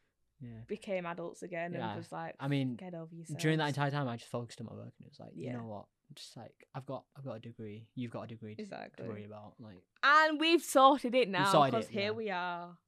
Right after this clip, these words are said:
Speaker 1: Yeah.
Speaker 2: on our proper talk. What a good little s-, little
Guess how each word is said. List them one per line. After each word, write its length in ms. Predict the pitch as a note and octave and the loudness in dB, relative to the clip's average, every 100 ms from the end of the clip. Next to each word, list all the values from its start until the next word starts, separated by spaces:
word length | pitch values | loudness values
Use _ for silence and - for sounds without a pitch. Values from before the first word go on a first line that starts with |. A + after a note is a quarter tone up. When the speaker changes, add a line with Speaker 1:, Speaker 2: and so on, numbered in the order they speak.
| F3+ | -12
Speaker 1:
Yeah. 80 | |
Speaker 2:
on 100 | F#3+ | -8
our 160 | F#3+ F#3 | -6 -8
proper 300 | - C#3+ - | -12 -16 -18
talk. 540 | - - C#3+ C#3+ _ _ _ _ _ _ | -20 -20 -18 -20 _ _ _ _ _ _
What 320 | - C#4 A#4+ G4+ | 6 8 10 8
a 80 | |
good 340 | D4 D4+ G#4 F#4 - - | 4 6 6 6 -4 0
little 400 | D#4 D4+ F4+ E4+ | 2 4 2 -4
s-, 280 | - - - _ | -10 -16 -20 _
little 440 | A#3+ C4 C#4 C4+ | -6 -4 -4 -6